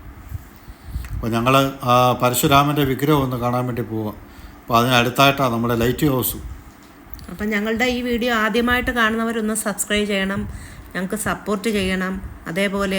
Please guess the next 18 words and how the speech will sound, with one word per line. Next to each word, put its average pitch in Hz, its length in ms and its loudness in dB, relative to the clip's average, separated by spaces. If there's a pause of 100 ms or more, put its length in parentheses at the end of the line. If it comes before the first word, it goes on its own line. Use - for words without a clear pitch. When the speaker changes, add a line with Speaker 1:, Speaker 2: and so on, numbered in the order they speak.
(100)
Speaker 2:
നിങ്ങളുടെ 196 380 0
അഭിപ്രായങ്ങളൊക്കെ 185 840 -2
കമൻറ്റിൽ 180 420 -4
രേഖപ്പെടുത്തണം. 175 680 -4 (920)
Speaker 1:
അപ്പോൾ 127 220 0
ഞങ്ങളുടെ 135 320 4 (220)
പുതിയ 127 180 0 (100)
പുതിയ 143 220 4 (160)
വീഡിയോകളുമായിട്ട് 135 760 2
നമുക്ക് 123 280 -2 (100)
ഇനിയും 123 320 2
കാണാം. 123 280 2 (840)
Speaker 2:
അപ്പം - 220 -6
അടു-, 180 140 2
Speaker 1:
അപ്പം 117 100 0 (320)
Speaker 2:
അടുത്തത് 190 400 -2 (160)
ദേ 208 60 0 (140)
പരശുരാമൻ്റെ 208 760 -2